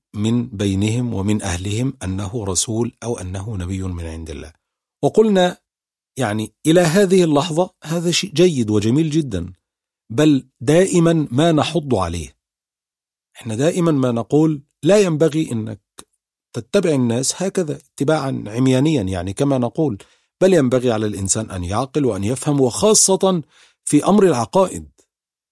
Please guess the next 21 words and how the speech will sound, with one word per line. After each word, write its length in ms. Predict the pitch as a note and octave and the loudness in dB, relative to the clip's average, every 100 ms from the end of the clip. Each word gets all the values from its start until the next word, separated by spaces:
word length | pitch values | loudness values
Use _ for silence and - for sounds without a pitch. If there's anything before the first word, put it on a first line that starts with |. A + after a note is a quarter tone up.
| - | -18
يعني، 180 | F2 F2+ | -14 -10
أمر 180 | C#3 E3 | -4 -2
العقائد 420 | B2+ G2+ - C3 | -2 -4 -4 -6
أمر 280 | - D3 B2 | -2 -2 0
عظيم. 600 | F2+ F2 A2+ C3 F2+ D2 _ _ _ _ _ _ _ - | -2 0 2 2 0 -6 _ _ _ _ _ _ _ -10
أنت 200 | G2+ G#2 | -8 -6
لما 220 | G2+ F#2+ | -6 -6
بتتوجه 640 | F2+ F2+ G#2 D3+ C#3+ A2+ F#2 - _ _ _ _ | -8 -6 0 0 0 -6 -6 -16 _ _ _ _
بالعبادة 840 | G2+ G#2 F2 G2 G2 A2 F2 D2+ _ _ _ _ _ _ _ - | -10 -8 -6 -4 -2 0 -2 -10 _ _ _ _ _ _ _ -8
إلى 380 | G#2+ F#2+ E2+ D#2+ _ _ _ | -6 -6 -8 -16 _ _ _
خالق، 680 | - - C#3+ B2 A2+ _ - _ _ _ B2 | -12 -2 0 0 -4 _ -20 _ _ _ -6
معناه 440 | G2+ A2 D#3+ - | -2 0 -2 -2
اعتراف 720 | G#2 F2+ - A#2+ D3+ C#3+ - | -6 -6 -6 -4 -2 -4 -4
منك 600 | B2 D3 D3+ D#3+ D#3 D3 _ _ | 2 2 2 -2 -4 -6 _ _
بأنه 540 | A2+ A#2+ C#3 E3+ F3 D#3 | -4 -2 0 0 2 0
هو 400 | D#3 B2+ C#3+ C#3 | 0 2 2 2
المسؤول 760 | B2 A#2 A#2+ - - F#3+ E3+ | 2 0 -2 -4 2 4 4
والمسيطر 840 | C3+ B2+ A#2+ A#2+ - F3 D#3 C3 | 4 2 0 -2 -2 -2 -4 -8
على 300 | G2+ G2+ A2 | -6 -4 -4
كل 360 | - F#3+ E3+ C#3 | -2 0 0 -2
شيء، 280 | - F#2+ | -4 -4